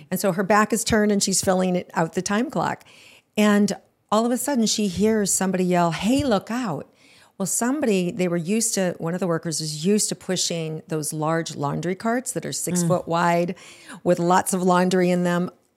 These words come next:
Speaker 1: over the top. They couldn't see, and they were used to just pushing it and let it kind of go on its own to the loading dock. And, um, he didn't, not used to having people in the hallway, and he sees this, l-,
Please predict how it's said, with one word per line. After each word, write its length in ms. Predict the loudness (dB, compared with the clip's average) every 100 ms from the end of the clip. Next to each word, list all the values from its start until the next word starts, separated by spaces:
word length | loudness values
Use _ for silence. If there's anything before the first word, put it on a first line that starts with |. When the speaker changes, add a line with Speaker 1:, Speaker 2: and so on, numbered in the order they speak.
| _ 2
Speaker 1:
over 240 | 2 4
the 100 | 0
top. 420 | 0 2 2 0
They 80 | -6
couldn't 360 | -4 0 0 0
see, 380 | 0 0 -2 -2
and 140 | 0
they 80 | 2
were 60 | 2
used 260 | 0 -2
to 60 | -2
just 160 | -4 -4
pushing 360 | -2 -2 0
it 120 | -2 -4
and 140 | -2 2
let 120 | 2
it 120 | 0
kind 200 | -4 -2
of 120 | -2
go 240 | -2 0 2
on 100 | 0
its 160 | -4 -2
own 320 | 0 -2 -4 -12 -20 -20 _
to 300 | 2 4 4
the 160 | 2 0
loading 340 | 2 2 2
dock. 340 | -2 -4 -8 -12 _ _ -20 _ 2
And, 480 | 6 6 6 4 2 0
um, 440 | 0 0 -2 -6 -12 _ _ _ _
he 240 | _ 4 6
didn't, 400 | 4 2 -2 -2
not 220 | -2 0
used 140 | 0
to 60 | 0
having 160 | -2 -2
people 280 | -2 -2
in 80 | -2
the 80 | -2
hallway, 400 | -2 -2 0 0
and 80 | 0
he 100 | -4
sees 380 | -4 0 0 0
this, 180 | -4
l-, 100 | -10